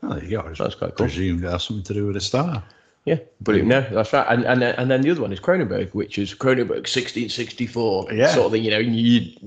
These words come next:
Speaker 2: that's the date that
Speaker 1: That's it.
Speaker 2: uh, you remember, 'cause again, that's on the bottles, isn't it, and stuff, so.
Speaker 1: So, and those, those are the sort of the age of ales I was expecting to find
Speaker 2: Yeah.
Speaker 1: when I started looking to that. So
Speaker 2: Yeah.
Speaker 1: three hundred and fifty plus ones.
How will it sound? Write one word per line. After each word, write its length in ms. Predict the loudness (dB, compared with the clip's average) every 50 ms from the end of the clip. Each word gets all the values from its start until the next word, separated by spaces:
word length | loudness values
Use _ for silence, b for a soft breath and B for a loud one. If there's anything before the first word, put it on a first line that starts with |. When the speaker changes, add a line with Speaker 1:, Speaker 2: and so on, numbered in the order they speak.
| -16 -14 -12
Speaker 2:
that's 400 | -2 2 2 2 2 0 -4 -6
the 100 | -8 -10
date 500 | -10 -12 _ -8 -6 -6 -6 -8 -8 -6
that 120 | -4 -4
Speaker 1:
That's 240 | -4 -4 -6 -6 -6
it. 60 | -4
Speaker 2:
uh, 120 | -4 -4 -6 -6
you 160 | -4 -2 0
remember, 400 | 0 0 0 0 -2 -4 -4 -4
'cause 160 | -2 -2 -2
again, 240 | 0 0 0 0 0
that's 180 | 0 -2 0 -2
on 120 | -2 -2
the 80 | -2 -6
bottles, 560 | -6 -2 -2 -2 -2 -4 -10 -12 -12 -8 -10
isn't 180 | -8 -6 -6 -6
it, 100 | -8 -8
and 80 | -10
stuff, 280 | -14 -8 -6 -6 -6 -4
so. 180 | -6 -6 -6 -8 -14 _ _ -14
Speaker 1:
So, 340 | -10 -8 -4 -4 -2 0 2
and 160 | 4 6 6
those, 240 | 6 6 6 4 2
those 300 | 2 4 4 4 4 2
are 40 | 0
the 100 | -2 -2
sort 280 | -2 -2 0 0 0 0
of 40 | 0
the 180 | 0 0 0
age 220 | 2 2 2 2 0
of 140 | 0 2
ales 320 | 4 4 4 2 2 -2 -2
I 220 | 0 2 2 2 2
was 160 | 0 -2 -6
expecting 500 | -10 -10 -6 -4 -4 -4 -4 -10 -12 -14
to 20 |
find 260 | -6 -2 2 2 2
Speaker 2:
Yeah. 40 | 2
Speaker 1:
when 80 | 0 -4
I 40 | -8
started 260 | -6 -6 -4 -4 -4
looking 180 | -4 -6 -8
to 80 | -8 -8 -8
that. 100 | -8 -8
So 140 | -8 -4 -2
Speaker 2:
Yeah. 80 | -2 0
Speaker 1:
three 140 | 0 0 0
hundred 160 | 0 -2 -4
and 100 | -6 -6
fifty 320 | -6 -6 -8 -6 -8 -12 -12
plus 300 | -6 -4 -4 -4 -2 -4
ones. 180 | -8 -8 -8